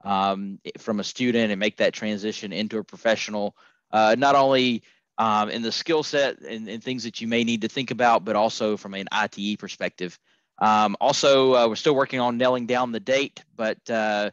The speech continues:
week of November twenty-ninth, um, Robert Baker, he is, Robert is the, the guru when it comes to student chapter reports. Uh, this, this, he, he knows, he knows what,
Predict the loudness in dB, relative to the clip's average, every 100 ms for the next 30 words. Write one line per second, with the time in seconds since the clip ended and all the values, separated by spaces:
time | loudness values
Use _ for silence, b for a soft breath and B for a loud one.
0 | b b _ -8 -8 -4 -2 -2 -2 -4
1 | -6 -6 -4 -2 -2 -4 -8 -20 -20 _
2 | _ _ -4 -2 0 0 -2 -4 -8 -12
3 | -14 _ _ _ 0 2 2 0 0 0
4 | -2 -2 -2 -2 0 0 0 -4 -14 -2
5 | 0 0 -2 0 -2 -4 -8 -4 -4 -4
6 | -8 -14 -8 -4 0 0 0 -2 -6 -6
7 | -6 -10 -10 -6 -6 -4 0 0 0 -6
8 | -6 -10 -10 -8 -8 -6 -6 b b b
9 | _ 2 4 4 2 0 0 -2 -2 -4
10 | -2 -4 -2 0 0 2 2 2 -2 b
11 | b b 0 2 2 2 -2 -2